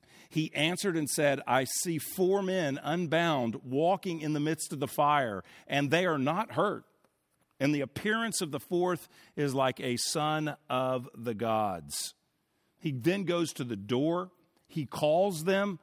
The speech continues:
"Shadrach, Meshach, and Abednego, servants of the Most High God, come out." And then here's what's so interesting. All the civil servants, the satraps, the prefects, the magistrates, all those various individuals, they all gather,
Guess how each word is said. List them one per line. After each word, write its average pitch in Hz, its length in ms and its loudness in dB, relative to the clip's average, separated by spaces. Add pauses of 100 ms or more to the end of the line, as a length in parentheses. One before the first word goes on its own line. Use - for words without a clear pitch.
(180)
"Shadrach, 175 600 2
Meshach, 160 560 -2
and 143 80 -4
Abednego, 151 500 -2
servants 190 680 0
of 175 80 -4
the 160 80 -2
Most 160 320 -2
High 151 240 2
God, 143 540 0 (260)
come 196 260 0
out." 180 360 0 (560)
And 190 180 0
then 180 120 0
here's 220 220 -6
what's 247 220 -2
so 202 160 -2
interesting. 139 440 -6 (100)
All 208 320 0
the 233 100 -2
civil 220 400 -4
servants, 175 580 -2 (380)
the - 80 -18
satraps, 156 640 0
the 127 80 -10
prefects, 147 580 -2
the - 80 -6
magistrates, 135 840 -2
all 135 160 0
those 139 220 -2
various 127 500 0 (120)
individuals, 120 800 0 (320)
they 151 260 2
all 180 300 0
gather, 135 640 0